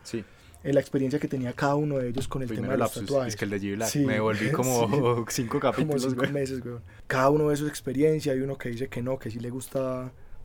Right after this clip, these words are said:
Speaker 2: fumar, otro que dice que ni por el putas la hora fuma porque que el dolor es una cosa impresionante.
Speaker 1: Ajá.
Speaker 2: Y, y, y fue in-, interesante conocer la experiencia de cada uno de ellos, cómo es el tema con los tatuajes, porque están llenos de tatuajes también.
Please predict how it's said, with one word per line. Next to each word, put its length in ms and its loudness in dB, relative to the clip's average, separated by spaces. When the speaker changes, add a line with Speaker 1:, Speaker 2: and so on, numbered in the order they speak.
Speaker 2:
fumar, 280 0
otro 200 2
que 100 0
dice 160 -2
que 160 -6
ni 140 -4
por 180 -4
el 100 0
putas 400 -4
la 100 2
hora 160 0
fuma 260 0
porque 220 0
que 120 -4
el 80 0
dolor 240 -4
es 100 -8
una 120 -2
cosa 200 -6
impresionante. 720 0
Speaker 1:
Ajá. 300 4
Speaker 2:
Y, 540 4
y, 200 0
y 40 2
fue 260 0
in-, 160 -4
interesante 480 4
conocer 320 0
la 60 0
experiencia 400 -2
de 60 -4
cada 200 -2
uno 240 0
de 140 0
ellos, 280 -2
cómo 180 -6
es 60 -2
el 80 -8
tema 180 -4
con 160 -8
los 80 -8
tatuajes, 280 -2
porque 200 -14
están 280 -10
llenos 440 2
de 80 -6
tatuajes 440 -6
también. 260 -6